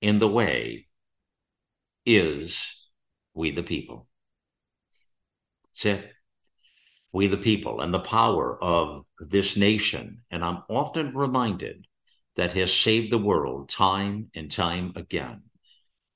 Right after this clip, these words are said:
I just think it's important that we do not lose sight of this, this, this moment that I talk about.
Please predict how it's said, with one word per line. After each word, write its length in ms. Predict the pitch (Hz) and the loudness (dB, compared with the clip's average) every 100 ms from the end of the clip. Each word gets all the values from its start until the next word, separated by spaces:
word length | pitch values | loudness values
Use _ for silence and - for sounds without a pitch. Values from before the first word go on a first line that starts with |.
| _ _ _ | _ _ _
I 80 | 117 | -2
just 240 | 175 175 | 0 0
think 160 | 190 180 | 2 2
it's 200 | 120 120 | 2 2
important 600 | 104 - 104 - - - - _ - | 0 2 0 0 -8 -16 -20 _ -4
that 160 | 92 | -2
we 100 | 92 | -2
do 160 | 92 98 | -2 0
not 400 | 92 90 101 - | 4 4 2 0
lose 300 | 87 95 95 | 0 2 2
sight 560 | - 101 80 62 62 - - _ _ _ _ | 4 4 2 -2 -10 -14 -14 _ _ _ _
of 200 | 78 71 | -10 -4
this, 400 | 90 82 - - | -2 0 -2 -6
this, 420 | 90 85 - - _ _ _ _ _ _ _ | -8 -8 -8 -12 _ _ _ _ _ _ _
this 320 | 95 85 - | -2 -2 -4
moment 500 | 92 104 113 78 64 - | 0 4 4 2 -6 -6
that 160 | 80 76 | -4 -2
I 120 | 78 | -2
talk 340 | - 104 107 | 2 4 4
about. 460 | 90 62 53 53 | 0 -4 -6 -8